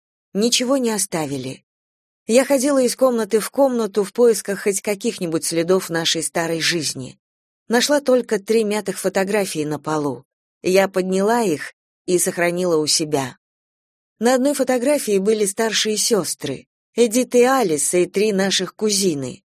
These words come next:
На другой — Эдит, Алис, мы с Мириам —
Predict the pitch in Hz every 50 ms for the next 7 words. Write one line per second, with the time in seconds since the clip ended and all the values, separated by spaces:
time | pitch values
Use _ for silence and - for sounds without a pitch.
0 | _ _ 180 190 202 190 190 190 190 190 190 233 262 254 - - - _ _ _
1 | _ _ _ _ _ 214 214 220 190 196 262 294 285 - - - _ - 208 226
2 | 233 226 226 202 - - - - _ - 180 190 185 - - 175 175 160 160 170
3 | 180 202 226 226 226 226